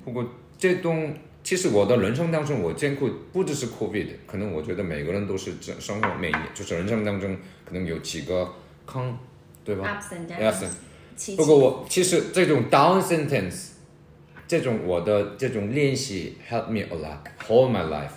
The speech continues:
Speaker 1: 真的，就是，所以我觉得可能就是我一般平衡，现在就是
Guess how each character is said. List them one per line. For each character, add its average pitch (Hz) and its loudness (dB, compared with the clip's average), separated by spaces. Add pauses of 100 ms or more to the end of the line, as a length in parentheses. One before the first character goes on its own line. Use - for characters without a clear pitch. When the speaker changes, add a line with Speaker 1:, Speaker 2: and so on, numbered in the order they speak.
Speaker 1:
真 113 -2
的， 76 -12 (160)
就 131 -4
是， 117 0 (1300)
所 160 6
以 165 8
我 90 4
觉 98 2
得 95 2
可 90 -6
能 85 -4
就 107 -6
是 95 -6
我 82 0
一 120 -4
般 104 -4
平 127 -2
衡， 120 -4 (260)
现 147 -2
在 - -4
就 110 -6
是 104 -4